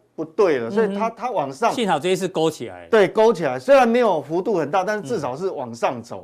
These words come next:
Speaker 1: 哈。
Speaker 2: 嗯。是。
Speaker 1: 那当然以后，以后当然有更细的哈，这个
Speaker 2: 嗯。
Speaker 1: 其实这个有猫腻在里面。
Speaker 2: 嗯哼。
Speaker 1: 你看哦，这个，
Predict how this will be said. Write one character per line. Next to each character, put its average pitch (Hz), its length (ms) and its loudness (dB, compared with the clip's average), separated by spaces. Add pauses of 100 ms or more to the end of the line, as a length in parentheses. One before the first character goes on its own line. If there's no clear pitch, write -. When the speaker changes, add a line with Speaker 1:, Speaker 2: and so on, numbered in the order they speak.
Speaker 1:
哈。 110 140 -12
Speaker 2:
嗯。 - 0 -
是。 113 220 -18 (180)
Speaker 1:
那 247 100 -2
当 269 160 4
然 208 100 -2
以 170 120 2
后， 247 260 4 (300)
以 151 180 0
后 247 340 6 (440)
当 254 140 4
然 233 60 0
有 170 120 2
更 226 240 4
细 233 260 -4
的 147 160 -2
哈， 110 260 -6
这 - 120 -8
个 208 80 -6
Speaker 2:
嗯。 - 100 -12
Speaker 1:
其 180 140 -8
实 190 200 -8
这 247 120 -8
个 190 100 -4
有 123 140 -4
猫 180 260 -4
腻 175 160 -6
在 135 220 -4
里 107 80 -12
面。 110 320 -12
Speaker 2:
嗯 131 80 -16
哼。 151 180 -14 (180)
Speaker 1:
你 135 80 -8
看 190 160 -4
哦， 113 200 -6 (560)
这 233 80 -2
个， 196 120 -2